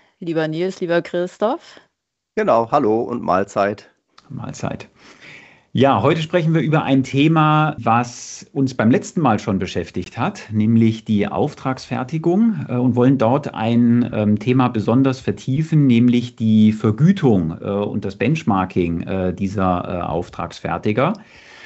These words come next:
Speaker 3: Und die Frage, auf die man das, äh, zusammenfassen kann, stellt sich im Grunde, wie hoch muss beziehungsweise darf die Vergütung eines Auftragsfertigers eigentlich sein? Es geht also heute nicht um die Grundlagen der Verrechnungspreise,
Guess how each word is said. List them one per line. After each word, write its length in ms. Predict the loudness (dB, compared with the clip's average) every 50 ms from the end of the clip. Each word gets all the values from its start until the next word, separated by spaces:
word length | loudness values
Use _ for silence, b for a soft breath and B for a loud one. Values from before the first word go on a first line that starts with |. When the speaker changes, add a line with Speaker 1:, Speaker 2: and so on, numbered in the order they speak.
| B B B B B B B B _
Speaker 3:
Und 500 | 4 4 6 6 6 4 4 2 -2 -6
die 360 | -2 0 0 2 2 0 0
Frage, 680 | -2 -4 -4 -2 0 0 0 0 0 0 0 0 -2
auf 140 | -4 -8 -6
die 100 | -4 -2
man 120 | 0 0
das, 380 | 0 -2 -6 -8 -14 -18 -16 -12
äh, 120 | -12 -10
zusammenfassen 640 | -8 -6 -4 -2 -2 -2 -2 -4 -4 -6 -4 -4 -6
kann, 420 | -4 -4 -2 0 2 2 0 -2 -2 0
stellt 200 | 0 0 2 0
sich 120 | -2 -4
im 60 | -2 0
Grunde, 320 | 2 2 4 2 2 2
wie 120 | 0 0
hoch 380 | 0 2 2 2 0 0 -2 -2
muss 480 | 0 2 2 0 -2 -6 -14 -16 -20 -20 _ _ _ _ _ _ _ _ _ _ _ -8
beziehungsweise 680 | -8 -2 0 2 2 2 2 0 0 0 0 0 -2 -4
darf 460 | 0 0 2 2 2 2 0 -2 -4
die 100 | -6 -6
Vergütung 560 | -4 -4 -6 -4 -2 -4 -4 -2 -2 -2 -2
eines 260 | -2 -4 -4 -4 -4
Auftragsfertigers 1300 | -4 -4 -4 -4 -6 -6 -8 -8 -8 -8 -8 -6 -4 -4 -4 -4 -4 -4 -4 -2 -4 -4 -6 -8 -14 -14 -12
eigentlich 640 | -8 -6 -2 -2 0 0 -2 -4 -4 -8 -8 -8 -8
sein? 400 | -8 -6 -6 -8 -8 -12 -14 -16
Es 120 | -20 -8 -6
geht 120 | -6 -6
also 300 | -4 -6 -6 -4 -4 -2
heute 240 | 0 0 0 2 2
nicht 260 | 4 4 4 2 2
um 140 | 0 0 0
die 140 | 0 -2 -2
Grundlagen 720 | 0 2 4 4 4 4 4 2 2 2 0 0 -2 -4
der 100 | -6 -6
Verrechnungspreise, 1200 | -8 -8 -8 -6 -6 -8 -6 -8 -10 -10 -10 _ -6 -6 -4 -2 -4 -4 -4 -4 -6 -6 -6 -8